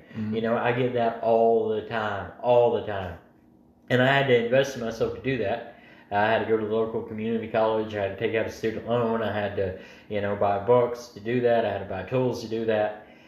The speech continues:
Speaker 2: Uh, but it's a skill set that I'm gonna have for the rest of my life.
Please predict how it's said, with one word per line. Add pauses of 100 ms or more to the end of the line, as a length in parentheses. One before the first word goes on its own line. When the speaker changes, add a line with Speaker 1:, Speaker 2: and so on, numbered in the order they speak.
(180)
Speaker 2:
Uh,
but (580)
it's
a
skill
set
that
I'm
gonna
have
for
the
rest
of
my
life.